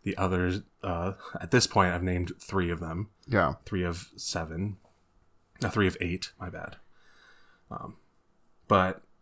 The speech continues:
Speaker 1: this house that was meant to be protection for Mama would not prove to be as protective as Frank Lloyd Wright would have wanted it to be. On August fifteenth, nineteen fourteen,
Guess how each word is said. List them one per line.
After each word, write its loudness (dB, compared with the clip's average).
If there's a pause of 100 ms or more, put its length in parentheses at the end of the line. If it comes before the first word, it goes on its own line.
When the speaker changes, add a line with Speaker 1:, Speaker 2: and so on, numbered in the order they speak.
(340)
Speaker 1:
this 4
house 0 (520)
that 0
was 0
meant 2
to -2
be 4
protection -4
for -2 (220)
Mama -2 (240)
would -4
not 0 (340)
prove -4
to -6
be -6
as -8
protective -8 (800)
as 0
Frank -2
Lloyd -2
Wright -8
would -6
have -4
wanted -2
it -10
to -10
be. -14 (1800)
On 2
August 8
fifteenth, 2 (220)
nineteen 4
fourteen, 0